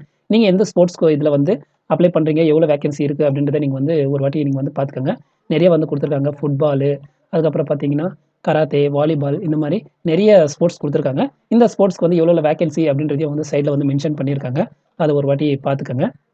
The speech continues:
இந்த சைடு வந்து ஆண்களுக்கு எவ்வளோ வேகன்சி இருக்கு, பெண்களுக்கு எவ்வளோ வேகன்சி இருக்கு, அதுல என்னென்ன ஸ்போர்ட்ஸ்ல வந்து எவ்வளோ வேகன்சி இருக்கு அப்படின்றது மொத்தமும் கொடுத்துருக்காங்க.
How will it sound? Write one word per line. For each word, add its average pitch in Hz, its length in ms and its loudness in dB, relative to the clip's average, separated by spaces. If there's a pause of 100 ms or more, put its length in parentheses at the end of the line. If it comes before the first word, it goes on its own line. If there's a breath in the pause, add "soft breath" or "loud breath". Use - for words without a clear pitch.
(460)
இந்த 160 100 0
சைடு 160 160 6
வந்து 156 160 4
ஆண்களுக்கு 156 400 2
எவ்வளோ 147 180 4 (200)
வேகன்சி 143 320 0
இருக்கு, 139 200 -2
பெண்களுக்கு 170 400 2
எவ்வளோ 143 120 2
வேகன்சி 143 340 -2
இருக்கு, 143 220 -2 (280 soft breath)
அதுல 214 200 6
என்னென்ன 185 260 2
ஸ்போர்ட்ஸ்ல 175 480 2
வந்து 151 180 2
எவ்வளோ 151 260 2
வேகன்சி 143 380 0
இருக்கு 139 200 0
அப்படின்றது 143 320 0
மொத்தமும் 143 340 -2
கொடுத்துருக்காங்க. 143 440 -4